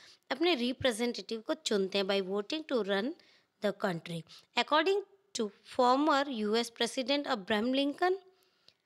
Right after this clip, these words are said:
the democratic system is one that is run by the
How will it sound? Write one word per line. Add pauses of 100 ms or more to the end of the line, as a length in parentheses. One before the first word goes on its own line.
(340)
the
democratic
system (120)
is (140)
one
that
is
run
by
the